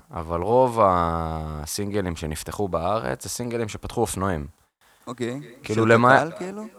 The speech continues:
Speaker 1: לא, לא, קק"ל זה, אתה יודע, זה גוף, אה, ישראלי וכאילו ארצי.
Speaker 2: אה, אוקיי,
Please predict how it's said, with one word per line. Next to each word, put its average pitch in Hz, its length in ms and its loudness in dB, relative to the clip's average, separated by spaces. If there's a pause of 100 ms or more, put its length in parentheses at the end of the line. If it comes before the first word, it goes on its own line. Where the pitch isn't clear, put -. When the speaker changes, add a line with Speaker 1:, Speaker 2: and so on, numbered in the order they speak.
Speaker 1:
לא, 123 160 8
לא, 92 180 6
קק"ל 240 320 2
זה, 190 340 0
אתה 180 100 -8
יודע, 175 200 0
זה 120 120 -4
גוף, 156 340 -6
אה, 120 280 -2
ישראלי 95 640 -4
וכאילו 92 800 -2
ארצי. 151 280 -6
Speaker 2:
אה, 143 120 0
אוקיי, 147 360 -4